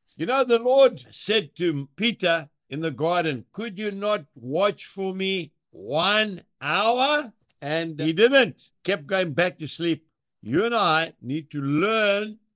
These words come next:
to wait upon the Lord. Moses waited for no less than forty years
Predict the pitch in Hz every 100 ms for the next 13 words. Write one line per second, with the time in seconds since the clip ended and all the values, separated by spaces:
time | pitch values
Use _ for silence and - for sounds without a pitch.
0 | - 123 120 135 185 202 151 _ _ 123
1 | - 151 151 143 135 113 _ _ 117 208
2 | 302 277 175 180 185 - - 131 214 254
3 | 233 220 - - 160 160 247 269 247 202
4 | - 160 165 143 - - 277 262 - 254
5 | 220 202 247 302 262 160 165 160 -